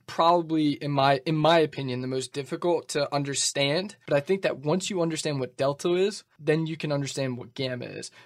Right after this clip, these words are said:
But just, I think that if you know the formula, okay, so again, that, you know, I think that if you know the formula that we just talked about, then you can understand, then it'll help you understand what gamma is. And then, uh, just one thing that we, that I forgot to talk about was that I think I didn't say if the stock goes down, s-,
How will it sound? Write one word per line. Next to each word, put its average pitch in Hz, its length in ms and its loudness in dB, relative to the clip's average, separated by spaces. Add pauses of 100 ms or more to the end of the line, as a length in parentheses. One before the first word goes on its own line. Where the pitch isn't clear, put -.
But 160 200 4
just, 190 340 6
I 143 80 2
think 190 200 -4
that 180 80 2
if 160 140 -6
you 180 140 -4
know 175 200 0
the 156 60 -4
formula, 147 600 -2 (180)
okay, 139 360 0 (560)
so - 180 -4
again, 139 400 2
that, 135 300 2 (280)
you 143 120 -4
know, 135 80 0
I 135 40 -6
think 185 180 -4
that 190 40 0
if 180 120 -4
you 175 40 -2
know 185 140 2
the 170 80 -2
formula 165 380 -2
that 127 40 -4
we 139 80 -8
just 143 160 -8
talked 160 220 0
about, 131 300 0 (120)
then 160 220 -2
you 156 80 -6
can 156 120 -6
understand, 156 440 -6
then 156 260 -2
it'll 151 220 2
help 175 280 -4
you 147 120 -2
understand 139 320 -4
what 120 100 -8
gamma 127 300 -4
is. - 180 -14
And 151 80 0
then, 156 240 2
uh, 147 140 -2
just 156 280 -10
one 170 180 0
thing 170 240 -4
that 143 100 -6
we, 143 220 -8
that 143 100 -4
I 131 80 0
forgot 175 240 -2
to 151 80 -14
talk 131 160 -4
about 135 200 -4
was 131 120 -10
that 135 220 -4 (420)
I 127 60 -4
think 165 160 -6
I 151 100 4
didn't 143 220 -4
say 151 180 0
if 131 140 -8
the 131 80 -8
stock 135 320 -2
goes 123 240 -2
down, 131 400 -4 (180)
s-, - 180 -14